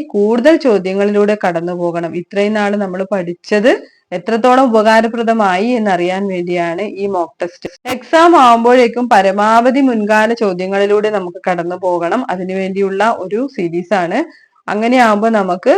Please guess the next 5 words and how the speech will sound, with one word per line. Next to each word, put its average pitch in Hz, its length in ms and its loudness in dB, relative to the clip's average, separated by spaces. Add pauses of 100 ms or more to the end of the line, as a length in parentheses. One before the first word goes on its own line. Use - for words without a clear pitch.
(280)
ഏർ, 180 260 -2
അഥവാ 185 420 2 (400)
ആവർത്തന 202 440 2
ചോദ്യങ്ങൾ 208 460 -2
ചെ-, 196 300 -4